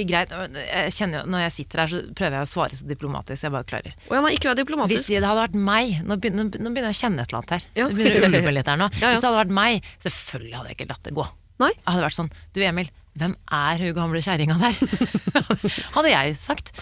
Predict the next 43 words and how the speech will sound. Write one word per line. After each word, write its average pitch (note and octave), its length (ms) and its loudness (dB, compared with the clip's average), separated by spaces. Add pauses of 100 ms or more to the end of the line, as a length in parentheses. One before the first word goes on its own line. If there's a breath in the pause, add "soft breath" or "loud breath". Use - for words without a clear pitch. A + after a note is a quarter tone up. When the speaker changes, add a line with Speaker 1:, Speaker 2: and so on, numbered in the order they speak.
(140 loud breath)
Speaker 2:
Ja. G3+ 140 6 (180)
Speaker 1:
Men A3+ 120 0
bare A3+ 180 4
for A#3 100 -4
å G#3 40 -6
få G#3+ 140 0
det D#3 60 -10
på G#3 100 -2
det A3 120 2
rene, D#3 260 2
men G3 140 -2
selvfølgelig F#3+ 380 -4
bare F3 160 -2
ikke, G#3 160 0 (100)
ikke G3+ 220 -2 (100)
dvel, E3 360 2 (360)
fordi F#3+ 220 -2
ting F#3 160 -2
er E3 80 -2
at - 100 -6
det, F#3 100 0
det F3+ 60 -2 (100)
er D#3 200 2 (120)
alltid D#3 360 -4
den D3+ 160 -2
som E3 120 -2
sitter - 360 -6
igjen, D#3+ 160 0
og D#3 80 -8
som E3+ 100 -2
er D#3+ 100 -4
bitter D#3 460 -4
og E3 100 -4
sur. E3 480 -2 (400 loud breath)
Eh, F3 240 0
det - 120 0
er - 120 -12
alltid F3 400 -4
den D3 200 0
som F3+ 260 -2
får F3 160 -2
det F3+ 60 2
verst, - 260 -2